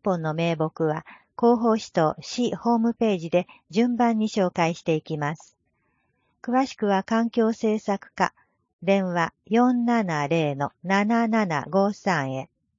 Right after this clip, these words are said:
ナンバー九、樹種、裏白菓子。場所、根野神社境内、階段脇。選定理由、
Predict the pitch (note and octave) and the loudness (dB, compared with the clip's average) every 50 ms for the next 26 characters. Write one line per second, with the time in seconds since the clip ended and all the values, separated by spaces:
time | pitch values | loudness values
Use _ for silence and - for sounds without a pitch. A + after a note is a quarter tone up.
0 | _ _ _ _ _ _ _ _ _ _ _ _ _ _ _ _ _ _ _ _ | _ _ _ _ _ _ _ _ _ _ _ _ _ _ _ _ _ _ _ _
1 | _ _ _ _ _ _ _ _ _ _ _ _ _ - G3+ B3 C#4 C#4 B3+ G#3+ | _ _ _ _ _ _ _ _ _ _ _ _ _ -4 0 2 2 2 2 2
2 | F3 E3 D3+ D3 D#3 - - - B3 G#3 C#3 - _ _ _ _ _ _ _ _ | 0 0 0 0 -4 -6 -4 -2 0 0 0 -2 _ _ _ _ _ _ _ _
3 | _ _ _ _ _ _ _ _ _ _ _ _ _ _ _ _ - F#3 E3+ - | _ _ _ _ _ _ _ _ _ _ _ _ _ _ _ _ -16 -8 -4 -2
4 | B3 A#3+ - - - C#3+ - _ _ _ _ _ _ _ _ _ _ - F3+ G3 | -2 -2 -2 -4 -6 -6 -8 _ _ _ _ _ _ _ _ _ _ -2 0 2
5 | A#3+ B3 C4 B3 - A#3 A#3+ A3+ A3 G3+ G3 E3 D3 D3 - - - - - _ | 4 4 2 2 2 0 2 4 4 4 2 2 0 -2 -4 -8 -18 -18 -20 _
6 | _ _ _ _ _ _ _ _ _ _ _ _ _ - F3 F#3 F#3 - - A3 | _ _ _ _ _ _ _ _ _ _ _ _ _ 0 0 0 0 0 -2 -2
7 | - - _ _ _ _ _ _ _ - F#3 G3 G#3+ G#3+ A#3+ B3 B3+ A3 C4 B3+ | -2 -2 _ _ _ _ _ _ _ -6 -2 0 0 2 2 2 2 0 0 0
8 | A#3 G3+ E3 E3 D#3 E3 - - G3+ F#3 F3 D3+ - D3 C#3 C3+ - - _ _ | 0 0 0 0 0 0 0 0 0 2 2 2 0 -2 -2 -2 -6 -10 _ _
9 | _ _ - A#3 A#3 A#3+ A#3+ A3 A3 G#3 G3+ G3 F3+ D#3 D3+ D3 D3 - - - | _ _ -2 0 2 2 2 2 0 0 0 0 -2 -2 -2 -4 -4 -6 -14 -16
10 | - _ _ _ _ _ _ _ _ _ _ _ _ _ _ _ _ _ - - | -16 _ _ _ _ _ _ _ _ _ _ _ _ _ _ _ _ _ -8 -2
11 | - B3 B3+ B3+ - - A#3+ A3+ A3 G#3 G#3+ G3+ F#3+ E3+ D3+ C#3+ C#3 C3 - - | 0 0 0 0 2 2 2 2 2 0 -2 -2 -2 -2 -2 -2 -2 -4 -6 -10